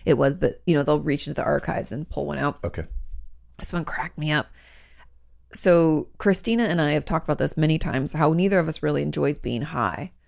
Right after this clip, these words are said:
Speaker 1: Like, we're too anxious for that shit, and it's just not good. And I just, it doesn't calm me down.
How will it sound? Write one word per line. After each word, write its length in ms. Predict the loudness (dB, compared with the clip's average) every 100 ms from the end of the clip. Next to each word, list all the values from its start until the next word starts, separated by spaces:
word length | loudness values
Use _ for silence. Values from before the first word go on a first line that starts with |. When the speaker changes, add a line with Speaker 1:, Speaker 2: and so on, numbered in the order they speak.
| _
Speaker 1:
Like, 260 | 0 0 -2 -20 -14
we're 220 | -4 0 0
too 580 | 2 2 4 4 0 -2 0
anxious 340 | 0 0 -6
for 120 | -4
that 160 | -6 -6
shit, 340 | -2 -2 -2 -8
and 120 | -8
it's 100 | -4
just 160 | -4 -2
not 180 | -4 -4
good. 300 | -8 -8 -6
And 100 | -2
I 80 | 0
just, 280 | 0 -4 -4
it 80 | 0
doesn't 280 | 4 4 0
calm 300 | 0 -2 0
me 80 | -4
down. 340 | -6 -6 -10